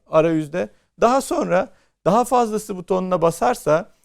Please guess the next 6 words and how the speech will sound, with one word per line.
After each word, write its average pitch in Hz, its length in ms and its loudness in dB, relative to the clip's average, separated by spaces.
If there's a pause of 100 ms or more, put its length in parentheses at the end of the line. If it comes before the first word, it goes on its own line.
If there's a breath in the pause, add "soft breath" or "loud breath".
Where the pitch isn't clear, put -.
(140)
bip'in 220 640 -8
sunduğu 190 500 -6
diğer 196 220 4
servisleri 190 680 0
oradan 165 420 0
seçip 139 440 -10